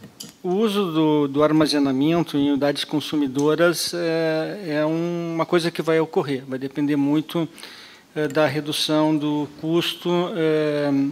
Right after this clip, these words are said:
das unidades de armazenamento, tá? Eh, eu acho que é uma oportunidade, né, de, já que tá sendo feita dentro da Comissão de Estudos da B N T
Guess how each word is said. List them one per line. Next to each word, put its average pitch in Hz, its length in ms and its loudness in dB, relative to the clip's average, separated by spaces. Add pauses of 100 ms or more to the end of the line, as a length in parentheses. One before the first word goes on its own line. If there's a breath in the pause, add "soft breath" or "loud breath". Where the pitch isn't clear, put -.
(140)
das 147 200 2
unidades 151 580 2
de 143 140 0
armazenamento, 156 960 2
tá? 135 140 -12 (760 loud breath)
Eh, 143 440 -2
eu 147 140 2
acho 156 160 2
que - 60 -2
é 175 40 4
uma 185 140 4
oportunidade, 175 880 0
né, 156 220 0
de, 139 520 -4
já 147 140 0
que - 100 -16
tá 160 360 2
sendo 160 300 0
feita 165 460 0
dentro 147 200 0
da 147 60 0
Comissão 147 380 0
de 143 80 -2
Estudos 151 360 -2
da 147 120 2
B 139 140 -2
N 143 140 4
T 151 400 0